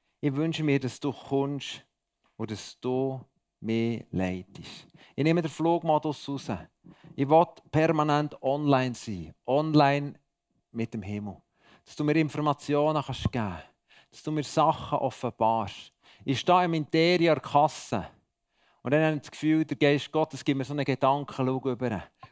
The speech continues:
Schau rüber und da steht eine Frau, die so einen Kragen hat, die bis hier kommt. Und ich empfinde,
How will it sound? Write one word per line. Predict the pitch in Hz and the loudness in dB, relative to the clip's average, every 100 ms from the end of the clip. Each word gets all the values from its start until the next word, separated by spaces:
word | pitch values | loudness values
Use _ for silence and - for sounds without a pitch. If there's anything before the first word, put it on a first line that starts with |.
| - | -4
Schau | |
rüber | 131 156 156 | 0 2 4
und | 160 | 2
da | 143 | 2
steht | 135 156 135 | 0 0 0
eine | 120 | -2
Frau, | - 135 143 143 123 | 0 2 2 0 -2
die | 120 | -4
so | 104 | -6
einen | 135 113 | -6 -4
Kragen | - 135 139 143 | 0 0 0 -2
hat, | 135 135 | -2 -4
die | 127 | -6
bis | 131 117 | -8 -10
hier | 120 117 | -8 -8
kommt. | 110 113 95 _ _ _ _ _ _ _ - | -8 -14 -16 _ _ _ _ _ _ _ -6
Und | 123 | -2
ich | |
empfinde, | 147 - 156 156 160 143 123 | -2 0 0 0 0 -2 -2